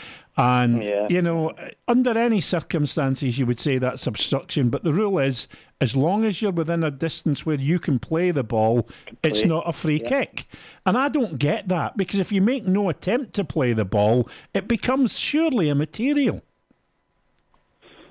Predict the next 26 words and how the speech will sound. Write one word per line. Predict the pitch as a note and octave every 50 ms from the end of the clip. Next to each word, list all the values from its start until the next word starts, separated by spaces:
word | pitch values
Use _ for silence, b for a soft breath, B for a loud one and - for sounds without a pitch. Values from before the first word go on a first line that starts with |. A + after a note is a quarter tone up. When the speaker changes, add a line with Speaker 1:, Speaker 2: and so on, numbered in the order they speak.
| B _ _ -
Speaker 2:
Yep, | C3+ C#3 D#3+ - - _ -
yep, | C#3 C3+ C#3+ D#3 - -
that's | D3 C#3+ D#3 - - -
right. | C3+ C#3+ D#3+ D#3+ - _ -
Uh, | C#3+ C3 C3 B2 A#2 -
Stephen | - D3+ D#3 C#3 B2 A#2
Presley | - C3+ C#3 C#3+ C#3+ D3 C#3+ B2+
was | A#2 A2+ A#2
a | A2+
great, | A2 A2 B2+ D3 D3+ D3+ - - _ _ _ _ - - A#2
great, | A#2+ C3 D3 D3+ - - _ - D3
uh, | D3 C3 C3 B2 A#2 B B B B B B B B _ -
architect | B2 C3 C3 - - C3+ A#2+ - D3 C#3+ D3 D#3 - B2
of | A2+ A2
that, | A#2 B2+ C3 C3 B2+ - _ - -
um, | A#2+ A#2 A2+ A2 A2 G#2+ G2+ F#2+ F2+ - _ _ _ _ _ _ _ _ _ _ _ _ _ - -
act, | - A#2 G#2+ A#2 B2+ - _ - - - - -
and | C3 A#2 A2+ A2
the | A2
amount | A2 A#2+ C#3 D3 C#3
of | A#2+ -
times | - C3 B2+ B2 A#2
I | B2
used | B2 A#2+ A#2 A#2 -
to | A#2
give | G#2+ A2+ A2+ A2